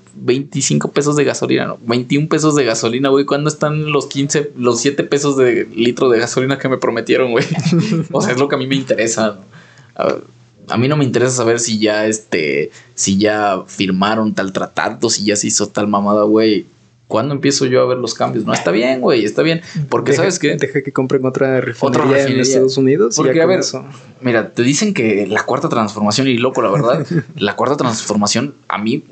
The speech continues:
Speaker 1: me gusta ese término, güey. O sea,
Speaker 2: Ujú.
Speaker 1: es un término que es muy fácil de vender, ¿sí? O sea,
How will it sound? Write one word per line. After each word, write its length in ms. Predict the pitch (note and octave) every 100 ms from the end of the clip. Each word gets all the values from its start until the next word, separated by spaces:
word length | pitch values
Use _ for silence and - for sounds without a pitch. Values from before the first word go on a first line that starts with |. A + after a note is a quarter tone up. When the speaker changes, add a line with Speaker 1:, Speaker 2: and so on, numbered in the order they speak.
| - -
Speaker 1:
me 160 | G#2 G2+
gusta 340 | A#2+ - B2+
ese 320 | A2+ C3+ A#2
término, 480 | - A2+ A2 G2+ - -
güey. 140 | - D#3 C#3+
O 20 |
sea, 160 | D3+ D3+
Speaker 2:
Ujú. 80 |
Speaker 1:
es 160 | G#2 A#2
un 160 | D#3 E3+
término 400 | C3+ D3+ D#3+ C#3+
que 340 | G2 F2 F2+
es 280 | A2+ - A#2
muy 160 | B2+
fácil 360 | C3 C#3 - A#2+
de 80 | -
vender, 440 | E2+ F#2+ - - - _ _ _ _
¿sí? 400 | - - A2+ C4 C#4
O 180 | - D#2+
sea, 340 | - - -